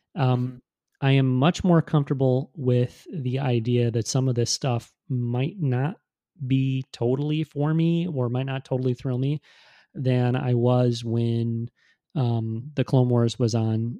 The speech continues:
Speaker 1: T V and it was, like, the primary new Star Wars thing.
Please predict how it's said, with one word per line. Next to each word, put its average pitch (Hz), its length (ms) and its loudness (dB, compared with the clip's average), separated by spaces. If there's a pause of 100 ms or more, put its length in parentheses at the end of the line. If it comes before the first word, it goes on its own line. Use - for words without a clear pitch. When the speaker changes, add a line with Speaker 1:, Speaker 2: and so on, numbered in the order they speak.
(120)
Speaker 1:
T 127 160 -2
V 117 360 -2
and 117 160 -2
it 117 100 -4
was, 120 220 2
like, 110 240 -2 (120)
the 127 400 0
primary 117 600 0
new 113 160 2
Star 110 280 0
Wars 117 260 2
thing. 120 340 -2